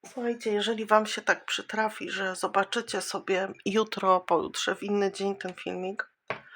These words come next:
e, on będzie też obowiązywać, bo to jest też znak,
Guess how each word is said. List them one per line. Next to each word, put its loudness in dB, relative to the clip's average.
e, -2
on 8
będzie 10
też 12
obowiązywać, 4
bo 2
to 8
jest 6
też 8
znak, 10